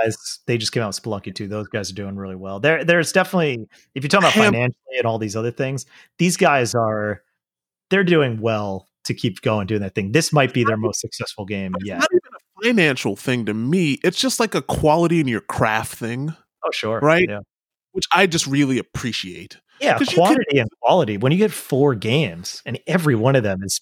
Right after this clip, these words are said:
Speaker 1: basically a nine or ten.
Speaker 2: Like, all of them are great. Even when
Speaker 1: Yeah.
Speaker 2: you have a out, out of the box idea like Pyre, it's still a great game. Still
Speaker 1: Yeah, I love
Speaker 2: great.
Speaker 1: Pyre.
Speaker 2: And
Speaker 1: Did,
Speaker 2: production
Speaker 1: did you finish
Speaker 2: value
Speaker 1: Pyre?
Speaker 2: I didn't finish it just because it was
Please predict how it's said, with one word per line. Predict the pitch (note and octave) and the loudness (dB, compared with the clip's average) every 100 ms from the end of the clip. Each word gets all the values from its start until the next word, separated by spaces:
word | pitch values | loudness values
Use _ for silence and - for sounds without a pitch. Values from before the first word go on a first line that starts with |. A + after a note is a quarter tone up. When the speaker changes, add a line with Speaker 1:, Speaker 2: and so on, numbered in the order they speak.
| - | -6
Speaker 1:
basically | B3+ G#3 - C3 A2 | -2 -2 0 2 2
a | |
nine | G2+ A2 A2+ A2+ | 2 2 2 2
or | F2+ | -2
ten. | - - C#3 D#2 - _ _ _ _ _ _ | -6 -4 -6 -8 -16 _ _ _ _ _ _
Speaker 2:
Like, | - A3+ | 0 0
all | F3 G#3+ C4 | 2 2 4
of | G3 | 2
them | C3+ A2+ | 0 -2
are | A2+ | -6
great. | A#2+ C#3 E3 F#3+ A2+ - | 0 2 2 0 -2 0
Even | G#3+ A3+ | 2 4
when | G#3+ | 2
Speaker 1:
Yeah. | G3 | 2
Speaker 2:
you | F#3+ | 0
have | E3 | 0
a | C#3+ B2 _ _ - | -2 -6 _ _ -6
out, | F3+ E3 | -4 0
out | F#3 | 2
of | |
the | F3 | 2
box | B2 D#3 D#3 F3 | 2 2 2 -2
idea | C#3+ C#3+ D3 | -2 -2 0
like | C#3 - | -2 -2
Pyre, | A3 G3+ | -2 -2
it's | A2+ | -2
still | - D#4 | -4 -4
a | G3 | -6
great | A2 G2 - | -12 -16 -16
game. | - E3+ F#2 G#2+ - _ - | -8 -6 -6 -10 -16 _ -12
Still | - B3+ | -4 -4
Speaker 1:
Yeah, | G#2 | -2
I | |
love | B2+ | -4
Speaker 2:
great. | G3+ - | -4 -6
Speaker 1:
Pyre. | F#2 D3+ | -2 -2
Speaker 2:
And | - - | -2 -4
Speaker 1:
Did, | B2+ - | -6 -2
Speaker 2:
production | A#3+ | 0
Speaker 1:
did | D#3 - | 2 2
you | A2 A#2 | 2 2
finish | A#2+ | 2
Speaker 2:
value | A#2 | 4
Speaker 1:
Pyre? | D#3+ A#3 C4+ A#3+ _ _ _ _ _ _ F#3+ | 2 2 -2 -4 _ _ _ _ _ _ -2
Speaker 2:
I | |
didn't | C4 C4+ | -2 0
finish | A3 A#3+ - | 0 0 0
it | A#2 D3+ | -4 -6
just | D3 D3+ | -8 -6
because | D3+ D#3+ | -4 -2
it | C#3+ | -2
was | B2+ | -4